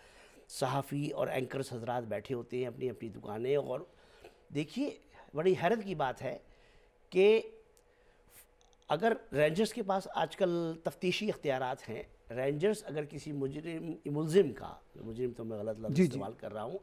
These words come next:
Speaker 1: अदालत से रिमांड लेती है नाइंटी डेज़ का और उसको ज़ेर तफ्तीश रखती है, तो रोज़ाना जो तफ्तीश की जाती है, बजाय इसके कि उसको अदालत में जमा किया जाए, मी-, वो मीडिया पे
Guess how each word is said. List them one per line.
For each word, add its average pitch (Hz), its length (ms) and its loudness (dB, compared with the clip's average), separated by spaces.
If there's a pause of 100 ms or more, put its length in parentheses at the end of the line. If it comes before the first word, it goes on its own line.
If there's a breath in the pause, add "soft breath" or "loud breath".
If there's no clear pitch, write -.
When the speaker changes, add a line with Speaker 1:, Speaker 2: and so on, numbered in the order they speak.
Speaker 1:
अदालत 131 340 -2
से 143 320 -4 (300 soft breath)
रिमांड 139 400 2
लेती 127 320 -2
है 123 120 -4
नाइंटी 110 380 -6
डेज़ 90 260 -6
का - 180 -12 (500 soft breath)
और 165 220 6
उसको 143 580 -4 (480)
ज़ेर 147 320 2
तफ्तीश 165 500 -6
रखती - 260 -10
है, 98 200 -10 (340 soft breath)
तो 139 80 2
रोज़ाना 165 540 2
जो 233 120 2
तफ्तीश 202 420 -4
की 180 160 -10
जाती 147 360 -2
है, 170 140 0
बजाय 156 380 2
इसके 185 280 -4
कि 208 120 -6
उसको - 200 -6
अदालत 147 380 0
में 277 120 -2
जमा 180 220 4
किया 139 240 0
जाए, 117 360 -2 (440 loud breath)
मी-, 165 320 2
वो 196 160 8
मीडिया 190 460 6
पे 147 360 2